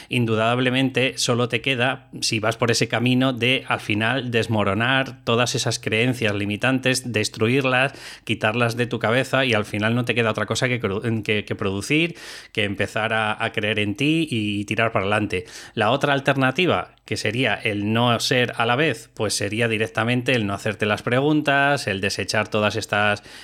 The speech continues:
eh, cosas que te digo, catalogarlas como to-, meras tonterías.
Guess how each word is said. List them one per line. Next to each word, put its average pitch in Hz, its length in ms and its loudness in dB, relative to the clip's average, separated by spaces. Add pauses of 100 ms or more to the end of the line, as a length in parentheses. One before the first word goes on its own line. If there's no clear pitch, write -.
eh, 104 180 -4
cosas - 320 -2
que 107 120 -4
te 123 120 -2
digo, 139 480 2 (300)
catalogarlas 107 760 0
como 104 240 -2
to-, 117 180 0
meras 117 360 0
tonterías. 135 800 0